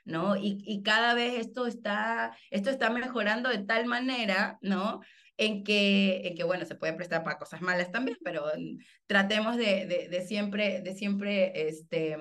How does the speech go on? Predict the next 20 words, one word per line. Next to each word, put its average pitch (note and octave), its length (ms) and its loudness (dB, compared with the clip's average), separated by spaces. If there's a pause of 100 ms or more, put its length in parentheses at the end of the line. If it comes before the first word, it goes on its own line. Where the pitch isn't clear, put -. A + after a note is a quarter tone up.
(380)
tratar G#3 580 2
en, G#3 200 -6
en G#3+ 160 -2
nuestras G3 280 -4
propias G3+ 320 -2
organizaciones F3+ 680 -4
de G3 100 2
buscar E3 440 -2
este, F3 420 -2
este E3 240 -4
límite F#3+ 640 2 (220)
ético, F#3+ 400 0
este F#3 180 -2
límite F3 380 -4
que E3 100 -6
nos E3 140 -6
permite D#3+ 360 -6
utilizar. D3+ 600 -8 (400)
Entonces, G3 800 2
em, F#3+ 580 2